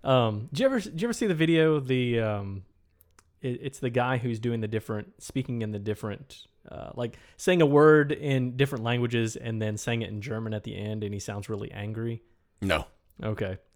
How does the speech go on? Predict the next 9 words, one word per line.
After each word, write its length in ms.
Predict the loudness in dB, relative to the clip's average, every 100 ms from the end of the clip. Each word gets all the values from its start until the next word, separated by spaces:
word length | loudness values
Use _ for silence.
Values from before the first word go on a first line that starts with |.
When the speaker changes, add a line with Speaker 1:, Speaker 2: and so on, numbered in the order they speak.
| _
Speaker 1:
It's 180 | 0 0
really 280 | 2 4 4
funny, 420 | 2 2 4 2
and 100 | 2
I 80 | 2
hope 220 | 2 2
that's 200 | 2 2
not 140 | 0
offensive, 540 | 0 0 -4 -2 -6